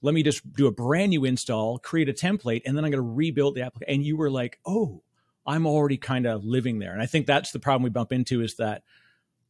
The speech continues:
we, we say, "Don't move the single app," 'cause you have to rebuild it. Like, "Move it, put it in containers. I don't care. I don't care if it's a giant Java virtual machine with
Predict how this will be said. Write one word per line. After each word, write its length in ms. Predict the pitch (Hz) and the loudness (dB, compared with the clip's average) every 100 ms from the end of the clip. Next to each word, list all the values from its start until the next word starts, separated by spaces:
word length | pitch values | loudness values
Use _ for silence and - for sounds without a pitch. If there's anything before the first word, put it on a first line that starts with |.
| _ - | _ -4
we, 140 | 120 123 | 0 0
we 140 | 131 120 | 0 0
say, 180 | 131 | 0
"Don't 280 | 113 143 165 | 2 2 4
move 180 | 160 147 | 6 4
the 100 | 135 | 4
single 320 | - 139 123 | 0 0 2
app," 260 | 165 180 - - _ _ _ - | 2 0 -2 -18 _ _ _ -6
'cause 260 | 131 120 | -2 0
you 100 | 127 | 0
have 120 | 120 - | -2 -2
to 80 | |
rebuild 600 | 117 107 131 113 135 131 | -6 -2 -2 0 -2 -2
it. 140 | 92 - - | -6 -12 -10
Like, 200 | 101 - _ _ _ _ - | -10 -10 _ _ _ _ 2
"Move 200 | 180 226 | 2 2
it, 120 | - _ _ _ _ | -4 _ _ _ _
put 140 | 190 | 0
it 60 | 214 | 0
in 60 | |
containers. 520 | 180 165 185 226 143 - | 0 0 0 0 -4 -2
I 80 | 202 | 0
don't 140 | 214 | 0
care. 220 | 143 196 | 0 -4
I 40 | 226 | -2
don't 100 | 196 | 0
care 80 | 208 | 2
if 60 | |
it's 100 | 143 | 0
a 140 | 117 104 | -4 -6
giant 640 | 101 131 151 156 156 117 | -4 0 2 2 0 -4
Java 320 | 123 143 156 | 0 2 2
virtual 300 | 135 156 147 | 2 2 2
machine 420 | 135 - 160 151 | 0 0 0 2
with 180 | 113 - | 0 -2